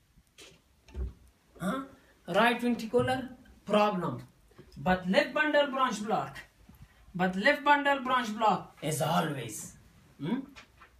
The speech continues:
is always indicate of left ventricle, left ventricular disease. Right ventricle, right bundle branch block is often indicate a right ventricle problem, but left ventricle,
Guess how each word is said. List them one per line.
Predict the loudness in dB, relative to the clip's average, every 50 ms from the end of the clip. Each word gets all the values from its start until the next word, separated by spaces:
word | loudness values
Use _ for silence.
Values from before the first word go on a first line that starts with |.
| _ _ _ _ -16 _ -2
is | -2 0 -2 -2 -2 2
always | 4 6 6 6 4 2 0 0 0
indicate | 0 0 0 0 0 0 0 0 0
of | -2 -2 -2 -4 -4
left | -4 -4 -4
ventricle, | -6 -6 -6 -4 0 0 0 0 -2 -8 -12 -16 _ _ _ _ _ _ _ -20 -20 -20 -20 -20 -14 -8
left | -4 -4 -4 -4 -6
ventricular | -8 -8 -4 -2 0 0 2 0 0 -2 -4 -10 -20 -20 -16 -10
disease. | -8 -6 -6 -6 -6 -6 -6 -6 -6 -8 -12 -14 -20 _ _ _ _ _ _ _ _ _ _ _ _ _ _ _ _ _ _ _ _ _ _ _ _ _ _ _ -6
Right | -2 2 4 4 4 4 2
ventricle, | -2 -6 -6 -6 -6 -6 -4 -4 -4 -4 -6 -10 -14 _ _ _ _ _ -4
right | 2 6 6 6 6 6
bundle | 2 2 2 4 2 2 2
branch | 0 -2 -2 -2 -2 0
block | 0 0 0 0 -2 -8
is | -4 0 0
often | 0 0 0 -4 -6
indicate | -6 -4 -6 -4 -2 -2 -2 -2
a | -2 0
right | 2 2 2 0 0
ventricle | -4 -6 -4 -4 -4 -4 -4
problem, | -4 -2 -2 -2 -2 -2 -4 -6 -6 -8 -12 -16 -16 -8 -4
but | -2 -2 0 2
left | 0 0 0 0
ventricle, | -4 -6 -6 -4 0 0 0 0 0